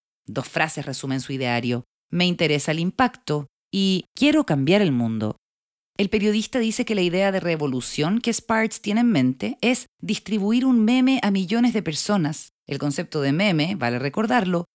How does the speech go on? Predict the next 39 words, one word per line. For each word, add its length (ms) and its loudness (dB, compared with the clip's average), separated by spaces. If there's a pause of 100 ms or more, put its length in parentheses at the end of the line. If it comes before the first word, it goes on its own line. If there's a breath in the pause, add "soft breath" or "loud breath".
proviene 400 2
de 120 2
la 80 2
biología 520 0
evolutiva 680 0
y 80 -2
fue 140 -2
propuesto 580 -2
por 200 0
Richard 320 0
Dawkins 540 -2
en 80 -2
su 120 -2
libro 440 0
El 160 -2
gen 240 2
egoísta, 640 0 (220)
en 140 -4
la 100 0
década 320 0
de 80 2
los 140 -2
setenta 500 0
del 140 -4
siglo 280 -4
pasado. 520 -6 (200)
Allí 240 -2
plantea 580 0
que 160 -6
tal 340 -2
como 180 -2
los 140 -2
genes 380 -2
son 240 -2
la 80 2
unidad 380 2
de 120 0
transmisión 480 -2
genética, 640 0